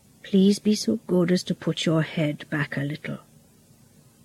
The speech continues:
Thank you. And now a little more.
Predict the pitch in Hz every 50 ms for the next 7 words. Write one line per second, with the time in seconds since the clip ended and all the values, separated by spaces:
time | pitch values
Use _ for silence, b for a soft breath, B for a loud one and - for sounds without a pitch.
0 | _ - - 175 147 - - - - - - _ _ _ - _ _ _ _ _
1 | _ _ - _ _ _ _ _ _ _ - 208 175 175 165 156 143 139 147 156
2 | 160 175 - 233 226 226 233 208 147 143 143 -